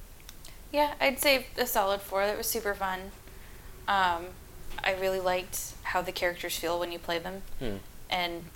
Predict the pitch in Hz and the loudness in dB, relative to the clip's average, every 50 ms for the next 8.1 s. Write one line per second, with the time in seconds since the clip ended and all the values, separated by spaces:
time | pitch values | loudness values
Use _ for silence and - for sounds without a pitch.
0 | - - - - 175 170 170 170 160 175 - - - - 170 165 - 170 160 156 | -14 -10 -4 -2 -2 0 0 0 0 -2 -2 -4 -4 -4 -4 -2 -2 -2 -4 -4
1 | 165 170 175 175 175 165 160 160 - 180 156 160 165 175 190 185 - 170 165 - | -4 -2 -2 0 0 0 -2 0 2 4 4 4 4 2 2 0 -2 -6 -6 -4
2 | 170 160 160 143 - - - - - - - - - - - - - - - - | -4 -4 -4 -4 -4 -6 -6 -8 -10 -12 -14 -14 -14 -16 -10 -4 -4 -4 -4 -4
3 | - - - - - - - - - - - - - - - - - 233 214 - | -8 -16 -16 -16 -16 -16 -16 -16 -18 -16 -16 -16 -16 -16 -14 -8 -4 -2 0 2
4 | 214 208 208 - - 196 180 170 170 165 165 160 127 120 156 - - - - 147 | 2 2 4 4 4 4 4 4 2 4 4 4 2 2 0 -4 -4 0 4 6
5 | 143 123 104 98 95 92 104 98 98 - - - - - - - - - 196 190 | 6 6 6 4 2 2 2 2 0 -2 -8 -14 -16 -16 -4 2 6 6 8 8
6 | 180 170 165 160 170 180 180 190 - - - - - - - - - - - - | 8 6 4 2 0 -6 -8 -10 -12 -16 -16 -16 -16 -16 -16 -16 -16 -16 -8 -2
7 | - - 185 180 175 170 170 170 170 - - - - 277 277 240 233 247 254 247 | 0 2 2 2 2 -2 -4 -6 -10 -12 -10 -6 -2 0 0 0 0 0 -2 -2
8 | - - | -4 -8